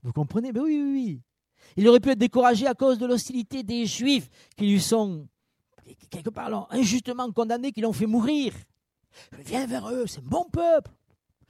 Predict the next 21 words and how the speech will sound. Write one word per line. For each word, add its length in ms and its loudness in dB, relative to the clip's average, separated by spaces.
Et 60 -2
où 120 2
est-ce 160 2
qu'ils 120 0
me 60 2
font ? » 380 6
Eh 120 0
oui. 240 -2
Alors, 200 -2
après 220 0
trois 260 2
ans 60 2
et 80 0
demi 220 -2
de 80 2
ministère 500 -2
béni, 580 -4
des 100 -2
milliers 580 -2
de 140 4
miracles, 840 -8